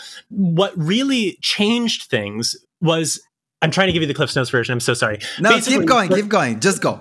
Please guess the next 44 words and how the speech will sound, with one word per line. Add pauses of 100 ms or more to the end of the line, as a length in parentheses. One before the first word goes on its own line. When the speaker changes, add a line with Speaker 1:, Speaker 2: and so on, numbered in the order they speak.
(120)
Speaker 2:
go
off.
Speaker 1:
The
ancient
Greek
world,
they
had
a
lot
of
really
fascinating
stuff.
They
had
a
lot
of
fascinating
materials
from,
you
know,
mystery
cults,
different
magical
procedures
where
you
could
summon
different
kinds
of
beings
and
do
all
kinds
of
crazy
shit.